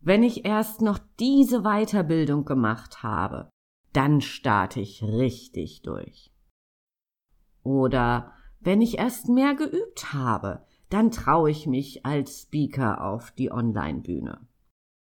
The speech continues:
Das Wörtchen wenn kommt so unscheinbar um die Ecke. Dabei haben es diese vier Buchstaben faustdick hinter den Ohren.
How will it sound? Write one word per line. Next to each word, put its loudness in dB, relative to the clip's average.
Das -4
Wörtchen 0
wenn 0
kommt -2
so -4
unscheinbar 0
um -6
die -10
Ecke. -14
Dabei 2
haben 0
es -6
diese -2
vier -4
Buchstaben 0
faustdick -4
hinter -4
den 0
Ohren. -6